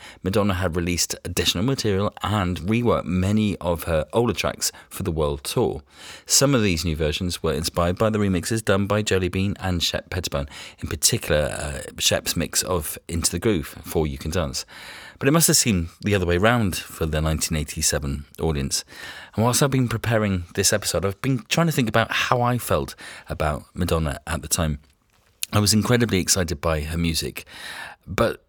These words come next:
she seemed to be everywhere, and she was literally getting bad press.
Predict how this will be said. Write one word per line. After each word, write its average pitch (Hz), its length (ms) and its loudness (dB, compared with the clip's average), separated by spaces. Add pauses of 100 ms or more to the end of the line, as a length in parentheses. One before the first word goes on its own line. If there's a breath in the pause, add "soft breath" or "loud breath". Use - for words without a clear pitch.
she - 180 2
seemed 180 380 4
to - 80 -2
be 98 240 -2
everywhere, 92 580 2
and 101 400 0
she - 140 2
was 131 240 2
literally 104 640 2
getting 85 340 2
bad 80 320 0
press. - 320 0